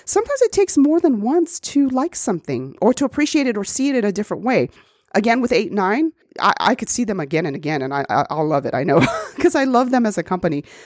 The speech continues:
I love the work that they do, their approach, their methodology, and, um, just, just love them. And, um, I think about learn, just the learning process, because a lot of times, um, just generally speaking, of course, with,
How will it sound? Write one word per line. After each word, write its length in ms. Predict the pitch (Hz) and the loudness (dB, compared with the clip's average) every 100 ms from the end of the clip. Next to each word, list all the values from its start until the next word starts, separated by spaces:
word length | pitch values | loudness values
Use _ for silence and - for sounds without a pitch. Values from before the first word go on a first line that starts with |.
| - | -2
I 80 | 185 | 0
love 160 | 185 | 0
the 80 | 190 | 0
work 220 | 180 180 | -4 -4
that 100 | 180 | -6
they 160 | 160 160 | -4 -4
do, 180 | 170 170 | -4 -4
their 160 | 147 - - | -4 -8 -4
approach, 560 | 156 - 196 180 185 - | -4 0 2 2 0 -4
their 120 | 156 | -4
methodology, 840 | 160 - 147 190 190 185 180 175 | -4 -2 2 4 2 0 0 0
and, 220 | 143 131 - | 0 -4 -6
um, 400 | 147 131 123 123 _ _ _ - | -4 -4 -6 -14 _ _ _ -4
just, 300 | 214 - - | -2 -2 -6
just 200 | 165 175 | -6 -4
love 220 | 147 139 143 | -2 -2 -2
them. 200 | 131 135 - - - - - - | -4 -6 -18 -20 -20 -20 -12 2
And, 360 | 220 220 220 | 4 4 4
um, 340 | 226 180 156 151 _ _ _ 240 | 4 4 2 -4 _ _ _ 0
I 60 | |
think 160 | 233 294 | 2 4
about 200 | 294 214 | 4 2
learn, 320 | 180 170 170 | 4 2 2
just 220 | 208 - | -2 -2
the 80 | 233 | 0
learning 380 | 196 165 170 196 | 2 0 -2 -4
process, 500 | - 104 - 131 - | -6 -10 -8 -8 -4
because 300 | 180 190 170 | -4 -2 -2
a 40 | |
lot 200 | 175 170 | 2 2
of 80 | 202 | 2
times, 440 | - 208 190 196 190 | -2 0 0 -2 -2
um, 220 | 165 165 | -2 -2
just 300 | 214 - 147 | -4 -4 0
generally 440 | 180 233 254 175 | 2 4 2 0
speaking, 520 | 156 - 147 139 139 | 0 -2 -4 -2 -4
of 100 | 135 | -4
course, 320 | - 180 165 156 | 0 0 0 -2
with, 160 | 156 | -4